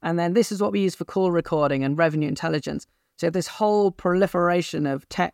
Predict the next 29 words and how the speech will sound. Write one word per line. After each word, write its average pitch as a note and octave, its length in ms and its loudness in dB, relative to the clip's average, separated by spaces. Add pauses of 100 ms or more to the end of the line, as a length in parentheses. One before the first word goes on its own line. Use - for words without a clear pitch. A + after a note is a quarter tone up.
stack - 520 0
that - 120 -6
comes D#3+ 380 -2
through D#3 440 0 (460)
um, C#3+ 380 -2
and C#3+ 280 -2 (120)
everyone F3+ 420 2
is D#3+ 120 -4
focused D#3+ 420 -2
on D3 260 -2
their D#3 300 2
own D3+ 260 0
process C#3+ 800 -2 (100)
rather D3 440 2
than C3+ 240 -2
the C3+ 240 -2
overall, C#3+ 800 -2 (100)
uh, C3 140 -8
one. C3 440 -6
So - 120 -2
you E3 60 4
might G3+ 200 4
think, E3+ 200 -2
"Right, F#3+ 180 6
well, D3+ 240 0
let's F#3 220 -2
just E3+ 200 -2
get E3 220 2
a C#3+ 320 -2